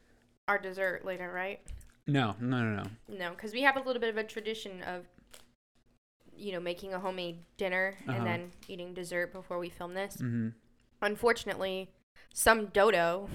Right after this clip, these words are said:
Speaker 1: <laughs> made the recipe wrong.
Speaker 2: <laughs>
Speaker 1: That was
Speaker 2: No,
Speaker 1: me.
Speaker 2: you're not a
Speaker 1: That was
Speaker 2: dodo.
Speaker 1: me. <laughs> And the, we made chicken riggies, which is a dish from where my husband's family is,
Speaker 2: Mm-hmm.
Speaker 1: is from, Utica, New York.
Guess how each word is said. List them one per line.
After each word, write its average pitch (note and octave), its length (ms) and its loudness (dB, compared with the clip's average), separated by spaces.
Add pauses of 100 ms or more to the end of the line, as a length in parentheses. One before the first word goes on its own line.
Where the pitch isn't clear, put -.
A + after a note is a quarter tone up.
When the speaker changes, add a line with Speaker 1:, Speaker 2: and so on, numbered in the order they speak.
(200)
Speaker 1:
<laughs> - 240 -12
made G#3 320 4
the A#3 80 6
recipe F#3+ 480 2
wrong. F3 420 2
Speaker 2:
<laughs> A3+ 40 8 (1120)
Speaker 1:
That F#3 140 2
was F3 80 6
Speaker 2:
No, E3+ 120 8
Speaker 1:
me. F3+ 180 6
Speaker 2:
you're - 100 4
not D3+ 120 0
a - 20 0
Speaker 1:
That G#3+ 120 8
was A3+ 120 4
Speaker 2:
dodo. A3+ 80 0
Speaker 1:
me. A3 340 0 (880)
<laughs> G3 60 6
And G#3+ 360 6 (960)
the, A3 220 4 (360)
we A#3 120 0
made A#3+ 200 2
chicken B3 280 -2
riggies, G3+ 560 -4
which G3 180 -6
is G3 180 -6
a F#3 60 -10
dish F#3 380 -2
from F3+ 260 -4
where F3+ 300 -2 (400)
my G3+ 80 4
husband's G3 420 -6
family G3 540 -2
is, G#3 240 -6
Speaker 2:
Mm-hmm. A#2+ 320 -2
Speaker 1:
is G#3 160 -2
from, G#3 420 -2
Utica, G3 320 -4
New F#3 80 -8
York. F3 320 -6